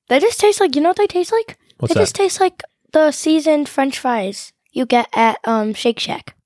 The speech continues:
Speaker 2: Just like the straight up Shake Shack fries?
Speaker 1: Mm-hmm.
Speaker 2: There is, there is a slight bit of heat. I can feel it in my mouth. That is, and there's sweetness. There is some sweetness to this. Yeah. Chili seasoning contains sugar, fructose, buttermilk powder. Yeah,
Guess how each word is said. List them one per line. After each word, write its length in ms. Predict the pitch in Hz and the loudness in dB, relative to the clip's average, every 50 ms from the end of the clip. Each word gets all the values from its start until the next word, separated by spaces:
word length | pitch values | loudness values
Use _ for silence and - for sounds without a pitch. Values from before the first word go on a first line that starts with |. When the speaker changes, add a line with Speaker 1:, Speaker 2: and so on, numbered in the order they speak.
| _ _ - | _ _ 0
Speaker 2:
Just 140 | 131 117 113 | 2 4 4
like 100 | 107 98 | 4 2
the 80 | 98 | 0
straight 320 | - - - 117 107 107 110 | -2 0 0 2 4 4 4
up 140 | 107 - | 2 0
Shake 240 | - - 123 113 - | 0 -2 0 0 0
Shack 220 | - 151 156 - - | 2 2 0 0 0
fries? 300 | 180 180 196 190 - - - | 0 0 0 -2 -4 -6 -4
Speaker 1:
Mm-hmm. 320 | 277 277 254 285 294 320 330 - _ _ _ _ - | -2 -2 0 -2 -2 -4 -6 -10 _ _ _ _ 0
Speaker 2:
There 140 | 135 165 | 2 4
is, 200 | 214 233 - - _ _ | 4 2 0 -4 _ _
there 140 | - 143 131 | -2 0 2
is 180 | 185 247 269 | 2 2 4
a 80 | 262 220 | 4 2
slight 280 | - - 185 175 175 170 | 2 2 2 2 2 2
bit 100 | 170 160 | 2 2
of 100 | 143 135 | 2 2
heat. 180 | - 202 135 - | 0 -2 -2 -2
I 60 | - 107 | -4 -6
can 140 | - 101 | -8 -8
feel 280 | 98 - - 165 165 151 | -10 -8 -6 -4 -2 -2
it 80 | 117 98 | -2 -2
in 60 | 87 | -2
my 100 | 92 92 | -4 -2
mouth. 320 | 107 127 104 80 - - - _ _ | -2 -4 -4 -6 -8 -12 -18 _ _
That 200 | - 107 123 160 | -2 0 2 4
is, 160 | 185 175 - - _ _ _ _ - | 2 2 0 -4 _ _ _ _ 2
and 120 | 127 135 147 | 4 6 6
there's 160 | 165 175 - | 6 6 4
sweetness. 540 | - - 151 196 214 - - 98 101 - - | 4 4 2 2 2 0 -4 -4 -4 -2 0
There 140 | - 113 143 | 2 2 2
is 100 | 170 - | 2 2
some 120 | - 180 - | 2 0 2
sweetness 380 | - 156 151 - - 98 - | 2 2 0 0 -2 -6 -2
to 100 | - 90 | 0 0
this. 280 | 78 92 101 - - - _ _ _ _ _ | 0 0 -2 -6 -10 -16 _ _ _ _ _
Yeah. 220 | - 165 156 113 - _ _ _ _ | 2 4 4 2 0 _ _ _ _
Chili 260 | - - 143 135 139 | -4 0 2 4 4
seasoning 440 | 135 - 147 156 147 135 104 95 98 | 4 4 4 4 4 4 2 2 0
contains 380 | - 107 107 - 120 117 120 - | -2 -4 -4 -2 0 0 0 0
sugar, 340 | - - 143 139 135 143 135 | 2 2 4 4 4 2 2
fructose, 560 | - - 123 127 - 135 113 117 - - - - - _ | 2 0 -2 0 2 2 2 2 2 -2 -6 -10 -6 _
buttermilk 540 | - 107 120 120 113 113 113 110 - - - | 0 2 4 4 4 4 4 2 0 -2 -2
powder. 520 | - 107 110 117 110 110 110 113 - - _ _ | 0 2 2 4 4 4 2 2 -2 -6 _ _
Yeah, 260 | - 113 185 240 208 | -4 -2 0 0 0